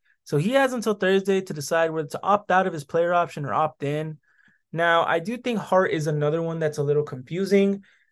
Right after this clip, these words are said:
I think he wants to stay in New York, but I think it's just about the money for him at this point.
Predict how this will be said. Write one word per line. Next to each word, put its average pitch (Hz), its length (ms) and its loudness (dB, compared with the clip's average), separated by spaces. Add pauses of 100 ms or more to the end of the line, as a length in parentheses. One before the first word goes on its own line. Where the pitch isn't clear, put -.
I 156 80 2
think 220 220 2
he 196 140 -2
wants 160 300 0
to 208 60 -2
stay 208 220 4
in 202 60 4
New 208 80 4
York, 214 320 4
but 160 100 2
I 151 60 2
think 175 160 -6
it's 151 80 -4
just 156 120 -4
about 147 220 -2
the 139 60 -10
money 127 200 -4
for 147 160 0
him 160 140 2
at 156 120 -4
this 160 120 -2
point. 170 420 -2